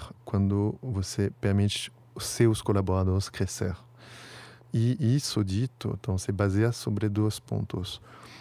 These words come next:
Primeiro, o Lean, que ele chama Lean, que todo mundo conhece, eu acho, é o Lean Management. Então, é um melhorias continuais e resolver problemas.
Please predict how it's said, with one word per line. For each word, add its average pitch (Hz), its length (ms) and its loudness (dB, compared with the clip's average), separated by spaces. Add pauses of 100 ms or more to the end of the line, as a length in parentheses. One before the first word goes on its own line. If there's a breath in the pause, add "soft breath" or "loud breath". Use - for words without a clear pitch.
(160 loud breath)
Primeiro, 117 340 6
o 110 60 8
Lean, 107 500 6
que - 140 -8
ele 92 80 0
chama 87 280 -2
Lean, 92 200 2
que 107 140 -2
todo 104 180 4
mundo 104 160 6
conhece, 90 640 0
eu 104 180 -4
acho, 104 300 -6 (600 loud breath)
é 110 60 0
o 95 120 2
Lean 92 220 4
Management. 104 760 2 (600 loud breath)
Então, 98 520 2
é 101 340 2
um 101 220 4
melhorias 104 720 4
continuais 98 1080 0 (920 loud breath)
e 135 320 4 (200)
resolver 104 460 2
problemas. 98 880 -2